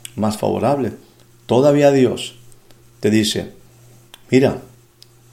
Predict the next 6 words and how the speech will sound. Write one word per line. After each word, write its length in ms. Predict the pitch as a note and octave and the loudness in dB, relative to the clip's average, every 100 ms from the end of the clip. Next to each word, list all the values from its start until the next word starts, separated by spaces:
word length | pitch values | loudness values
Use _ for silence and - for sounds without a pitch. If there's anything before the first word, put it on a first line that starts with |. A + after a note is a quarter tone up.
| _ _ _ _ | _ _ _ _
yo 180 | G#2 A2+ | -2 0
hice 240 | C3+ C3 | 2 0
algo 220 | C3 C#3 - | 0 0 -2
con 160 | A2+ | -4
Abraham. 400 | G#2 G#2 A#2 A#2+ - _ _ _ - - _ - | -4 -2 -4 -6 -14 _ _ _ -20 -20 _ 0
Él 440 | A2+ D#3 G3+ - | 2 4 0 -6